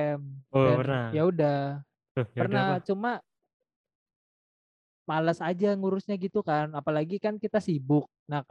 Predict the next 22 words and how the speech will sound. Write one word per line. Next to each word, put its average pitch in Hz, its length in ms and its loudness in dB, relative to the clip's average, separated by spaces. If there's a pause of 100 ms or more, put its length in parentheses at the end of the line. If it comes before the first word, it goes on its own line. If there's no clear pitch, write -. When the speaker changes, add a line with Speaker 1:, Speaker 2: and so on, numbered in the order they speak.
(120)
Speaker 1:
aku 143 160 -4
kan 226 160 0
waktu 185 240 0
itu 226 80 -2
mahasiswa 143 480 -4
doang 156 400 4
nih, 127 160 -12
mahasiswa 127 400 -8
kehilangan 127 400 -6
A - 80 -14
T - 20 -10 (140)
M. - 20 -2 (600)
Si 170 240 4
sela-sela 160 480 4
perkuliahan 156 480 0
kan 190 160 -6
ada 139 320 -2
tuh 143 160 2
waktu 139 560 -2
bisa, 143 400 0
tapi 160 240 0
males. 190 480 4